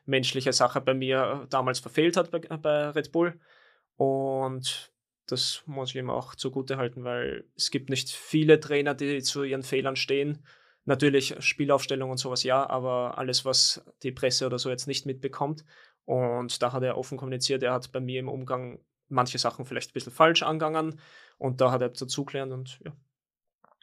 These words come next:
war auf jeden Fall, also ich wollte unbedingt zu ihm, muss ich ganz ehrlich sagen.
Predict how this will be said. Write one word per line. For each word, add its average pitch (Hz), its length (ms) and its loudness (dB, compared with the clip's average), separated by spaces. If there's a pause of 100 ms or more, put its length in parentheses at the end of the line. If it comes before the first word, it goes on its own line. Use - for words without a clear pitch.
(140)
war 123 160 10
auf 123 100 2
jeden 139 160 4
Fall, 127 360 4 (120)
also 147 160 4
ich 135 100 0
wollte 147 220 6
unbedingt 135 420 -4
zu - 120 -10
ihm, - 180 -14 (520)
muss 131 160 -6
ich - 40 -6
ganz 123 160 -2
ehrlich 127 180 -10
sagen. 151 220 -14